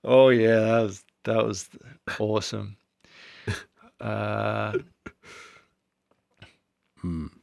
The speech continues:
Speaker 2: very good.
Speaker 1: are we missing anything? Oh, we gotta go back. We're missing pe-, people going off now.
Speaker 2: Okay.
Speaker 1: Uh, Mark says he rehydrates when meals about twenty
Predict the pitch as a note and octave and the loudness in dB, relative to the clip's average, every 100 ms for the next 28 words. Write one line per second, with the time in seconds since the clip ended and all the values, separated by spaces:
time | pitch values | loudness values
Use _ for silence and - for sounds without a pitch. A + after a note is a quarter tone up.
0 | - A1 - - - _ _ _ _ _ | -16 -14 -14 -16 -18 _ _ _ _ _
1 | _ _ _ _ _ _ A2 A#2 B2 A2+ | _ _ _ _ _ _ -4 -2 0 -2
2 | - G#2 G#2 G#2+ G2+ F#2 G2+ A2 G2+ - | -4 -4 -4 -6 -10 -12 -10 -8 -8 -8
3 | - - - _ _ _ _ - _ _ | -12 -14 -16 _ _ _ _ -20 _ _
4 | _ _ - - G#2 - - - - A#2 | _ _ -16 -12 -10 -10 -12 -14 -10 -10
5 | - B2 A2 G#2 G#2 G2+ G2+ G#2 G#2+ - | -8 -8 -8 -8 -8 -8 -8 -8 -10 -12
6 | A2 G#2+ G#2 - _ _ E2+ D#2+ C#2 - | -10 -8 -10 -14 _ _ -12 -10 -12 -16
7 | _ _ _ _ _ _ - G#2+ G#2+ A2 | _ _ _ _ _ _ -14 -12 -10 -8
8 | G#2+ G#2 G#2+ G#2+ G2 - - _ _ _ | -8 -8 -8 -8 -10 -18 -20 _ _ _
9 | _ _ _ _ _ _ _ _ _ _ | _ _ _ _ _ _ _ _ _ _
10 | _ _ _ _ _ _ _ _ - C3+ | _ _ _ _ _ _ _ _ -14 -10
11 | C#3+ - C#3+ B2 A#2+ A2+ A2 A2 A2+ G#2 | -8 -6 -6 -4 -4 -2 -4 -4 -8 -10
12 | - G2+ G2 - - - _ - _ _ | -10 -10 -10 -12 -14 -16 _ -20 _ _
13 | - G#2 G#2 G2+ G#2 G#2 F2+ - - G2+ | -14 -10 -6 -6 -6 -4 -4 -6 -10 -8
14 | F#2+ G2 | -8 -12